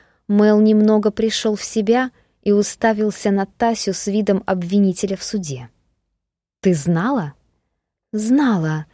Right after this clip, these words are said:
Наама сказала мне месяц назад». «Месяц?» переспросил он с оскорблённым видом. «А мне вы когда собирались сообщить? После родов?»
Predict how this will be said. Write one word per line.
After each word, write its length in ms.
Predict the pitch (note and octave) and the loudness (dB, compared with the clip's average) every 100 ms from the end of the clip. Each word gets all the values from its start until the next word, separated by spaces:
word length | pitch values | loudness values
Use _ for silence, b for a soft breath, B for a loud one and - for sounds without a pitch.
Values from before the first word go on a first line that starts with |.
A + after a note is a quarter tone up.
| _ _ _ _ _ | _ _ _ _ _
Наама 580 | A3 A3 A3+ A3+ A3+ A3 | 2 4 4 4 4 2
сказала 600 | - - A3+ A3 A3+ F#3+ | -2 -4 -2 0 0 0
мне 240 | F3 F3+ F3 | -2 0 0
месяц 480 | F#3 E3 F#3 - | -2 -4 -6 -4
назад». 520 | G#3 G#3+ F#3 C3+ - - _ _ _ _ _ _ | -4 -2 -4 -10 -12 -20 _ _ _ _ _ _
«Месяц?» 800 | F#3 F3+ E3+ B2 - - - - _ _ _ _ _ _ - | -2 0 0 -2 -10 -14 -16 -20 _ _ _ _ _ _ -4
переспросил 840 | F#3 F3+ F3 - G3 - F#3+ F3+ - | 0 0 0 0 0 0 0 0 0
он 280 | G#3+ A3 - B B | 0 0 -4 B B
с 140 | - | -8
оскорблённым 840 | - F#3+ - G#3+ G3 F#3 E3+ E3 G#3+ | -4 -4 0 0 2 2 0 -2 -4
видом. 500 | G#3 D#3+ C3 B2+ C3+ _ _ _ _ _ _ _ - | -4 -6 -6 -8 -14 _ _ _ _ _ _ _ -4
«А 360 | F3+ F3+ F3+ F#3+ | 0 4 4 4
мне 320 | G#3 A3+ A3+ | 6 4 4
вы 100 | A3 | 2
когда 360 | - D4+ D4 | 2 2 2
собирались 560 | F#3+ - D#3+ E3 D3+ D3+ | 2 -2 0 2 0 -2
сообщить? 600 | - G#3 - D#3+ - - _ _ _ _ | -2 -4 -4 -6 -6 -10 _ _ _ _
После 360 | F#3 F#3 A3 A3 | 2 4 4 4
родов?» 520 | D#4+ B3+ E3 - | 4 2 0 -6